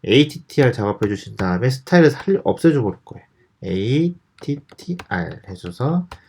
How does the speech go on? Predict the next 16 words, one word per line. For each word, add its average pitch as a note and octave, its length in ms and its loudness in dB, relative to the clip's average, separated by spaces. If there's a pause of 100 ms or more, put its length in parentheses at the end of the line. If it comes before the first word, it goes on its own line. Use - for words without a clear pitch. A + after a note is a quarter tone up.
(280)
스타일 - 260 -2
속성을 A#2+ 260 -4
없애주려면 F#2 600 -4
여기다가 F#2+ 480 -4
스타일이라고 C3+ 500 -6
적으시면 E2+ 360 -14
됩니다. A#2+ 400 -20 (300)
이렇게. - 180 -20 (1800)
그래서 A2+ 160 -4
리사이징을 F#3 800 8
이용해서 A#2 680 2
여기다 G2 180 2
작업해준 C3 500 -2
건데 A#2+ 360 0
확인을 D#3+ 360 2
해봐야겠죠. D#3 560 2